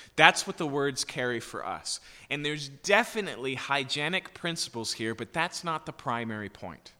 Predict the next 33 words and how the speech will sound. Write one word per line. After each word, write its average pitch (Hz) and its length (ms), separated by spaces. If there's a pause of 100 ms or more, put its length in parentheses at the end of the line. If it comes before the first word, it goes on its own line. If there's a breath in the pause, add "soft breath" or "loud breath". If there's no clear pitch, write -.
(140)
okay? 90 380 (680 loud breath)
A 135 120
lot 151 220
of 180 80
scholars 156 520
would 131 140
choo-, 135 360
uh, 113 240
would 123 160
prefer 165 400
we 156 140
use 123 320
the 113 200
language 113 480
of 101 280
pure 131 500
and 104 280
impure. 90 640 (640 loud breath)
But 143 100
the 151 60
problem 214 340
is, 139 180
even 214 300
when 202 100
we 180 100
do 147 180
that, 110 200
I 117 80
think 160 220
it - 80
is 170 220
helpful, 139 360
even 180 200